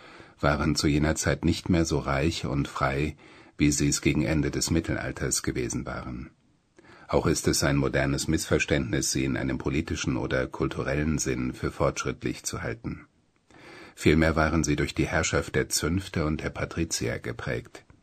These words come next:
Gegen die Macht, wie sie sich zunehmend in den größeren Territorialstaaten konzentrierte, konnten sie sich nur schlecht behaupten,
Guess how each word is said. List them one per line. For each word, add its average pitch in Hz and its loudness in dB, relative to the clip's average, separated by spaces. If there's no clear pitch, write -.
Gegen 76 4
die 76 8
Macht, - 2
wie 60 0
sie 62 -4
sich 71 -4
zunehmend 82 4
in 65 -2
den 69 2
größeren 73 0
Territorialstaaten 69 0
konzentrierte, 69 -2
konnten 80 2
sie 71 2
sich 69 -2
nur 73 2
schlecht - -2
behaupten, - -6